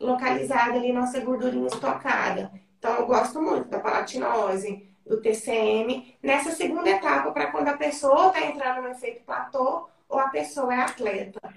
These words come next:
Aí sim, acho super, super válido. No início que ela tá precisando perder peso, não.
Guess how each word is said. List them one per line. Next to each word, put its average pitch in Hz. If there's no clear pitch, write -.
Aí 233
sim, 247
acho 247
super, 320
super 285
válido. -
No 320
início 349
que 277
ela 269
tá 226
precisando 247
perder 247
peso, 277
não. -